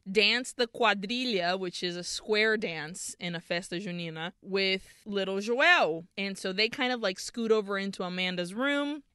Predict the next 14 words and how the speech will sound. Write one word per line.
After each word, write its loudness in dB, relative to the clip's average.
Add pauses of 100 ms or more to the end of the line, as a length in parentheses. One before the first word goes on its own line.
And -6
Amanda 2
and -2
Joel 6
are 2
in 0
his, -4
in -2
her 0
room, -6 (140)
and -2
it's -4
his -4
birthday, -4